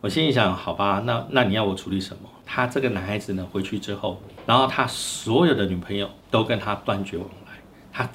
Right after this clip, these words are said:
超多女朋友的。后来所有的女朋友全跟他断了，连那个最好的那个也断了，而且他很背。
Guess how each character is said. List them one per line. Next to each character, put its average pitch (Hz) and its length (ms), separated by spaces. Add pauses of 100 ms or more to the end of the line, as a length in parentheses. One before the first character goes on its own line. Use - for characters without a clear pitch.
(100)
超 127 240
多 123 160
女 98 120
朋 90 220
友 87 60
的。 - 80 (260)
后 156 160
来 107 140
所 127 220
有 143 40
的 113 100
女 101 120
朋 90 120
友 98 100
全 101 260
跟 113 120
他 107 220
断 95 140
了， 87 80 (120)
连 113 160
那 147 80
个 131 100
最 131 220
好 - 220
的 95 140
那 101 180
个 95 100 (200)
也 104 160
断 117 260
了， 90 60 (100)
而 117 80
且 117 100
他 98 80
很 98 140 (220)
背。 104 200